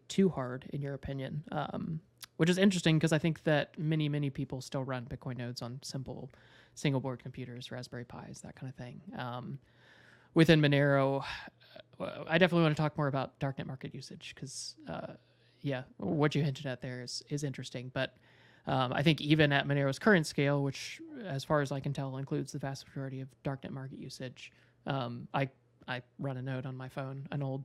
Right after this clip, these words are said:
Pixel four A, no problems at all. Um, initial block download took two days, not a big deal. After that, stays up to sync, no problems at all. It's certainly not something that is impossible. Obviously, if we were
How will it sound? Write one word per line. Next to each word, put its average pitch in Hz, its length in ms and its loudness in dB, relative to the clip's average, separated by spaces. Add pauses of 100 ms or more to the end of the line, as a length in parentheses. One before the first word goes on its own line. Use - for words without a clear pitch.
(180)
Pixel 135 260 -2
four 131 220 -6
A, 135 280 -8
no 143 160 -4
problems 135 360 -8
at 131 80 -10
all. 131 260 -10 (140)
Um, 135 360 -10 (560)
initial 139 300 0
block 131 220 -4
download 135 400 -4 (100)
took - 240 -6
two 139 140 -2
days, 135 580 -8 (460)
not 139 160 -4
a - 20 -8
big 135 180 -6
deal. 131 480 -4
After 139 260 -6
that, 127 300 -4
stays 139 280 -6
up 139 120 -10
to - 80 -18
sync, - 400 -12
no 135 140 -6
problems 135 300 -10
at - 80 -8
all. 131 260 -8 (480)
It's 160 140 8
certainly 190 220 8
not 165 140 6
something 156 360 2
that 135 140 2
is 131 100 -4
impossible. 143 580 4
Obviously, 143 480 -2
if 139 120 -6
we 139 120 -2
were 127 320 -6